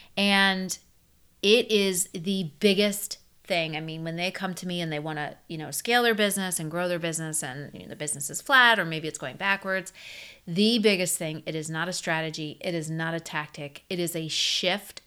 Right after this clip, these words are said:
that happens in the o-, the business owner or the person that's running the business, okay?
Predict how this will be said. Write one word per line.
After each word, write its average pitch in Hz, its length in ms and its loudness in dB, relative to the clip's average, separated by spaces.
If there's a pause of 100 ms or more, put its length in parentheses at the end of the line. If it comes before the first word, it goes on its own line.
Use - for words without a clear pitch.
that 180 200 2
happens 151 720 -6 (120)
in 165 120 -4
the 165 160 -6 (100)
o-, 165 240 -6
the 160 100 -6
business 156 400 -4 (200)
owner 160 480 -8 (200)
or 170 140 -2
the 160 80 -8
person - 320 -8
that's - 220 -6
running 160 440 -2
the 143 60 -8
business, - 560 -10 (180)
okay? 147 380 -12